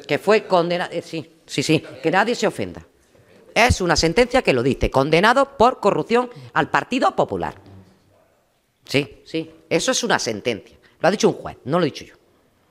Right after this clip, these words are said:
Y es una sentencia publicada. Es así. El resto de cosas, el resto, el partido no está condenado, el nuestro no está condenado, el de usted tampoco.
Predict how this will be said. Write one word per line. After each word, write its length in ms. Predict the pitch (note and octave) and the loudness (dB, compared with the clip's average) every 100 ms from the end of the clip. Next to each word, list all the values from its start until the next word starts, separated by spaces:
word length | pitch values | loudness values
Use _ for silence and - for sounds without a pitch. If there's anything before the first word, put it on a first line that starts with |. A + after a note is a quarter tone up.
| _ _ _ _ _ _ _ _ | _ _ _ _ _ _ _ _
Y 160 | D3+ | 0
es 140 | E3 - - | 0 0 -6
una 180 | F3 D3 | -4 -2
sentencia 640 | C#3+ D#3 C4 C#4+ C#4+ - - | -2 2 2 4 0 0 -2
publicada. 540 | D#3+ B2+ B2 C3 G2 - - _ _ _ _ _ _ _ _ _ _ _ _ _ _ _ _ | 0 0 4 2 2 -10 -20 _ _ _ _ _ _ _ _ _ _ _ _ _ _ _ _
Es 180 | - - | -4 -2
así. 220 | C3+ E2+ - _ _ _ _ _ _ _ _ _ _ _ | -4 -8 -16 _ _ _ _ _ _ _ _ _ _ _
El 160 | F3 | 4
resto 300 | G#3 E4 - | 4 4 4
de 120 | F#3 F#3 | 2 4
cosas, 400 | G#3 - G#2 G#2 _ _ _ _ _ _ _ _ _ _ _ _ _ | 4 2 -4 -6 _ _ _ _ _ _ _ _ _ _ _ _ _
el 80 | B2+ | -2
resto, 380 | D#3+ - E3+ - | 0 2 2 2
el 100 | - | 0
partido 320 | B2+ A#3 B3+ | 0 2 2
no 120 | G#3+ | 2
está 160 | - F#3+ | 0 0
condenado, 440 | D3 D3 B3+ C#4+ - - | 0 2 0 -2 -8 -6
el 180 | A#2+ | 0
nuestro 320 | D3 C#4 - F#3 | 4 4 4 -4
no 60 | |
está 160 | C3+ A2+ | -4 -4
condenado, 320 | G#2+ G2 F#2+ | -4 -4 -4
el 100 | G2 | -6
de 100 | B2 | -6
usted 200 | - A#2 | -4 0
tampoco. 440 | C#3 - - - | 0 2 0 -2